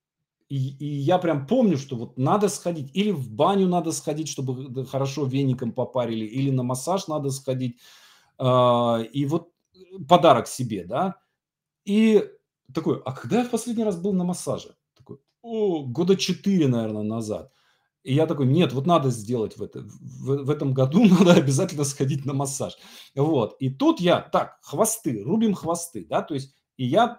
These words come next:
принял решение: «Так, вот все, вот, значит, тут вот Таня Мужицкая там советует какой-то этот самый, э,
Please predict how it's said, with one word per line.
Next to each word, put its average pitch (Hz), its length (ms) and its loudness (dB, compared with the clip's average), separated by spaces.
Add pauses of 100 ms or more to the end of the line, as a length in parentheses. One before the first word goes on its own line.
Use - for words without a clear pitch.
(100)
принял 180 320 4
решение: 110 460 -6
«Так, 120 380 -8
вот 110 240 -8
все, 196 420 0
вот, 127 340 -6 (120)
значит, 107 360 -10 (160)
тут - 240 -8
вот 101 160 -16
Таня 117 240 0
Мужицкая 113 500 -6
там 92 180 -12
советует 110 600 -8 (140)
какой-то 104 400 -10
этот 95 360 -12
самый, 226 580 0
э, 113 720 -12